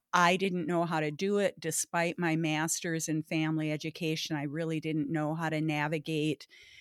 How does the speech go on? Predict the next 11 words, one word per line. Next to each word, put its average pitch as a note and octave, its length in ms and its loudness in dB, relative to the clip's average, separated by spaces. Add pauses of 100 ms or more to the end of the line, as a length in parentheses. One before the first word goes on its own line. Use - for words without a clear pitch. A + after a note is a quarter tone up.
(160)
this D#3 520 2 (240)
grief, F#3 580 2
this E3 220 -4
loss D#3+ 640 2
of, D#3 560 2
um, D3+ 400 0 (100)
the D#3 240 -4
ideal D3+ 560 -2
childhood. E3+ 880 2
And D#3+ 160 0
then D3+ 300 2